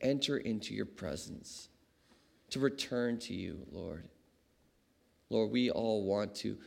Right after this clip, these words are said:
turn to you. We want to enter in close with you,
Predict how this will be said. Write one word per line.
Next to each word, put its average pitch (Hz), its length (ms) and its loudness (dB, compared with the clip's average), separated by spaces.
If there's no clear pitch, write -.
turn 107 360 0
to - 140 -8
you. 78 340 -6
We 120 100 2
want 110 240 4
to - 140 -4
enter 104 300 -2
in 98 120 -2
close 92 460 -4
with - 200 -10
you, - 220 -10